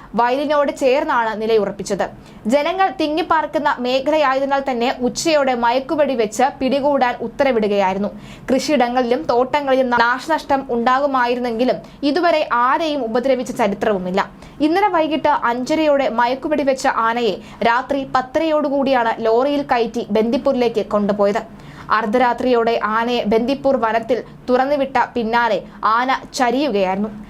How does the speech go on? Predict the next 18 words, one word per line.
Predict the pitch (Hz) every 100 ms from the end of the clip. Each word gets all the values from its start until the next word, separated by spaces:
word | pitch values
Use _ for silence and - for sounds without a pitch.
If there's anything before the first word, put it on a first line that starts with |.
| -
ആനയുടെ | - 277 349 403 392
കാലിന് | 403 330 311 320
പരിക്കേറ്റതായി | 330 294 277 320 302 269 269 269
കർണാടകയിൽ | 240 262 277 285 294
നിന്നെത്തിയ | 269 262 247 262 254 -
വനം | 208 226 254
വകുപ്പ് | 269 262
ഉദ്യോഗസ്ഥർ | 262 226 247 247 233 208 -
അറിയിച്ചിരുന്നു. | 196 190 190 202 208 - - -
ആനയെ | 196 220 247
മയക്കുവെടി | 247 226 233 233 277 269
വെച്ച് | 254 247
വാഹനത്തിൽ | 240 233 247 262 262
കയറ്റുന്ന | 247 240 233 240 262
സമയത്ത് | 247 226 240 247 233
തന്നെ | 226 233 214 - - -
തീർത്തും | 247 269 254 208 185
അവശൻ. | 196 208